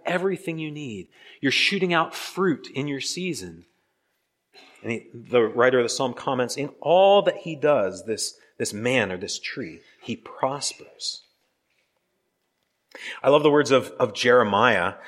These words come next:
We didn't read this section of Scripture, but in Jeremiah fifteen, um,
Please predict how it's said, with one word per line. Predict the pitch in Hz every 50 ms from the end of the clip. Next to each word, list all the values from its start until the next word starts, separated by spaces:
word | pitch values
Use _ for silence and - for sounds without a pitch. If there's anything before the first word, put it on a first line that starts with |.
| - -
We | - 135
didn't | 147 139 120 110
read | 110 120 131 127 107 104 - - 120
this | 107 123 - -
section | 127 117 - - 123
of | 101 -
Scripture, | - - 113 101 - - 117 101
but | 110 107 107
in | 110 107
Jeremiah | 101 110 127 131 131 131 131 120 117 110
fifteen, | 110 - - - 151 - - - - - - 151 135 113 104 107 107 113 113 - - - - _ -
um, | 104 107 107 107 104 101 101 101 -